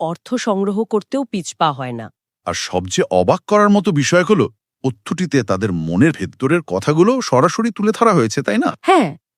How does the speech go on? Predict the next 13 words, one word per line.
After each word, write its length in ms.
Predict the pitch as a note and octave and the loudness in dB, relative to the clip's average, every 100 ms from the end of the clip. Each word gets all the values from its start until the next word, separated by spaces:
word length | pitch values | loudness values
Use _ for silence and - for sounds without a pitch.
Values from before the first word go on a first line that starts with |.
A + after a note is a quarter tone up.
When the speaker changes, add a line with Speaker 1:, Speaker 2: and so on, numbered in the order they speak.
| - | -2
Speaker 1:
এবং 280 | D#4 F#4+ G4+ - | 4 4 4 0
এটা 240 | A3 A3 E4 | 0 2 2
তো 140 | G#4 - | 2 2
অবিশ্বাস্য। 880 | E3 E3+ D#4+ - A#3+ G3 - D#3 B2 _ _ - | 2 6 4 4 0 -2 -4 -8 -10 _ _ -16
শ্রীকৃষ্ণ 800 | - - B3+ - E4 - - G4 | -6 0 2 4 4 4 2 2
এখানে 360 | D4 - D4 E4 | 2 0 0 0
প্রায় 440 | - E3+ F3+ D#4+ | 0 0 2 4
একজন 400 | B3+ G#3+ C4+ D4 | 2 2 4 6
মনোবিদের 760 | C4 F3 E3+ A3+ D#4+ D#4+ D#4 D4 | 6 4 4 6 6 6 4 4
মতো 340 | C4+ C4 D4+ G4 - - - | 4 4 2 0 -8 -20 0
তাদের 240 | A#3+ B3 | 2 2
সেলফ 580 | C#4 - A#3 A3+ E4+ - - | -2 -2 2 4 2 -2 2
টক 300 | A3 - | 2 2